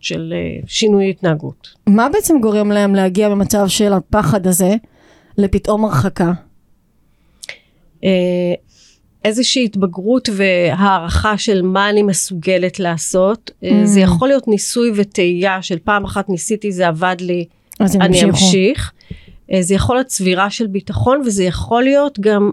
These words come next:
Speaker 1: צבירה של מתח שגולש מעבר ל-, ליכולת, אה, להכיל ולהימנע.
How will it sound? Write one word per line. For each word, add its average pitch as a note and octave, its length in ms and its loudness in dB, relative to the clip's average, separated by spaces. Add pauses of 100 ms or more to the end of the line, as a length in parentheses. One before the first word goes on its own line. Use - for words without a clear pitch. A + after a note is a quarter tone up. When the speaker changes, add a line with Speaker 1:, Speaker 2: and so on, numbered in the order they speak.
Speaker 1:
צבירה F#3+ 480 -4
של A#3 220 -2
מתח B3+ 380 -2
שגולש F#3+ 580 0
מעבר G#3+ 540 -2
ל-, F3+ 240 -2 (540)
ליכולת, G#3+ 680 0
אה, G3 140 2
להכיל F3 480 0
ולהימנע. F3 680 0